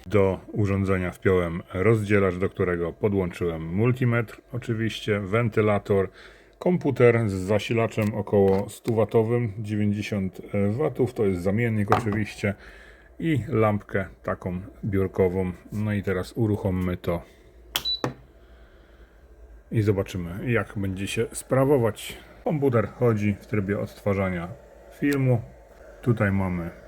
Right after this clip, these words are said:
pobór, uruchomimy wentylator. Dowalimy trochę prędkości.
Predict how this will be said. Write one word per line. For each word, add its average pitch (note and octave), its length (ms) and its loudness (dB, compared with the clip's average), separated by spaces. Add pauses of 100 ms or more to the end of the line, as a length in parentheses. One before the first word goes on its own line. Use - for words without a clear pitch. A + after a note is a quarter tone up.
(340)
pobór, A#2+ 380 2 (260)
uruchomimy G#2+ 720 0 (720)
wentylator. A#2+ 880 0 (4000)
Dowalimy G2 680 0
trochę G2+ 240 -4
prędkości. B2+ 840 -2